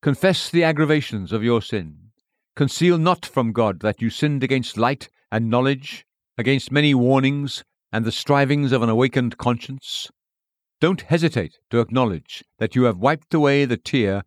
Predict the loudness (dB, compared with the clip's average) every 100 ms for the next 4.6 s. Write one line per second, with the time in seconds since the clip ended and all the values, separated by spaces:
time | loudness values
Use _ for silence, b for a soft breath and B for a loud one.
0 | _ -8 -6 -4 -2 -2 -2 -6 -2 -2
1 | -2 -4 -8 -6 -6 -6 -12 _ _ _
2 | -4 0 0 2 2 2 2 0 0 -2
3 | 0 0 0 -6 _ -6 -2 0 2 2
4 | 2 -2 -2 -2 -2 -6